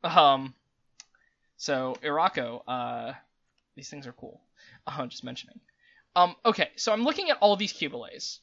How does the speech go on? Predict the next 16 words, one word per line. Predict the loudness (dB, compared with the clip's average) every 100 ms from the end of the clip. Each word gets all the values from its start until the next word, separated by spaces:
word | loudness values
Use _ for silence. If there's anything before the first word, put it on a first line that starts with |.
| _
that | 2 6
are | 6 4
left. | -4 -10 -18 _ _ _ 0
Uh, | 2 2 -2 _ _
that's | -14 -8
not | -8
a |
Cubelet, | -8 -8 -4 -2 -2
but |
I | -4 -8
guess | -12 -10 -12
we |
have | -12 -14 -14
to. | -20 -20 -20 -20 -20 -14 -4
Um, | -2 -2 -4 -16 _ _ _ _ _ _ _ _ _ _ _ _ _ _ _ _ _ _ _ -4
okay. | -4